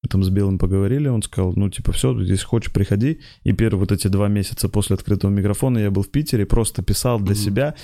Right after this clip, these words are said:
Speaker 1: Честно говоря, не совсем понимал, нужно мне уже туда идти или не нужно
Speaker 2: Мгм.
Speaker 1: идти. И потом в последний вагон, я считаю, впрыгнул, вот, и записал монолог, и мне там так понравилось, было, ну, как-то вот всё было... Ну, что это не соревнование
Speaker 2: Мгм.
Speaker 1: юмористическое, это
Speaker 2: <laughs>
Speaker 1: сразу,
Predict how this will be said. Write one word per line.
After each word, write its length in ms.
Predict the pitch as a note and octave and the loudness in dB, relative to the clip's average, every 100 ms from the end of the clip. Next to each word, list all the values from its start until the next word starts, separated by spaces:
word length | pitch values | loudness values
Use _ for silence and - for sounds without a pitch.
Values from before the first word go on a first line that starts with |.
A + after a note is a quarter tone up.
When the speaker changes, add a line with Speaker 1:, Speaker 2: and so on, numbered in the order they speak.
| - _ | -20 _
Speaker 1:
Честно 300 | - A#2 A#2+ | -2 0 2
говоря, 220 | A2+ A2+ | 2 2
не 100 | A2 | 0
совсем 400 | A2+ A#2 - A2+ | 0 -2 -2 0
понимал, 420 | - G#2 A2 G#2+ G2 | 2 2 2 0 0
нужно 500 | G#2+ B2+ C#3 B2+ B2 | 0 0 0 0 0
мне 200 | A#2+ A2+ | 0 0
уже 220 | G#2+ G#2+ | -2 -2
туда 280 | G2+ G2+ G2 | 0 0 -2
идти 180 | - F2+ | -2 -2
или 100 | F#2 | 0
не 120 | G#2 | 2
нужно 400 | A#2+ C#3 B2 A2+ | 0 0 0 0
Speaker 2:
Мгм. 80 | A2 | -2
Speaker 1:
идти. 260 | G#2 G#2+ - - - | -2 -4 -6 -16 -8
И 80 | - | 0
потом 260 | F#2+ A#2 B2 | 2 2 0
в 80 | - | 0
последний 460 | G#2+ - A2+ G#2 | 0 2 2 2
вагон, 380 | G2 G2+ G#2+ G2 | 2 0 0 0
я 100 | F#2 | -2
считаю, 260 | - - F#2 | -2 -2 -2
впрыгнул, 500 | - B2+ B2 A#2 - - - _ - | 0 0 0 -2 -4 -18 -20 _ -2
вот, 380 | F#2 G2 F#2 - | 2 2 0 -4
и 460 | - G2+ G2+ G2 F#2+ | 0 2 2 2 2
записал 400 | G2 - G#2 G2+ | 0 0 0 2
монолог, 480 | G2 G2 A2 A#2+ G2 | 2 0 0 -2 0
и 40 | |
мне 180 | G2+ G2 | 0 0
там 120 | G2 | 0
так 160 | G2+ F#2+ | 0 0
понравилось, 540 | G2+ G#2 G#2+ G2 F2 - | 0 2 0 0 -2 -2
было, 220 | F#2+ F#2 - | 0 0 0
ну, 260 | A2 G#2 - - | -2 -2 -4 -8
как-то 300 | - F2+ - | -6 -2 0
вот 220 | F#2+ G2 - | 2 0 -4
всё 240 | - - G2+ | -4 0 2
было... 440 | G2 G2+ F#2+ F2 - _ _ _ _ _ _ - | 2 2 0 -2 -6 _ _ _ _ _ _ -2
Ну, 320 | A2+ A#2+ B2 | 2 2 0
что 200 | - A#2+ | 0 0
это 140 | A2+ | 2
не 140 | A#2+ B2 | 0 0
соревнование 720 | - A#2+ A#2 A#2+ A#2 G2+ F#2+ | 0 0 0 0 0 0 0
Speaker 2:
Мгм. 100 | F#2+ | 0
Speaker 1:
юмористическое, 800 | G2+ G#2 G2 A#2 A2+ A#2+ B2+ A2+ | 0 0 -2 -2 -2 -2 -2 -2
это 160 | G#2 | 0
Speaker 2:
<laughs> 0 | |
Speaker 1:
сразу, 680 | A2 - A#2+ B2+ B2 G#2+ | -2 -2 0 0 0 -2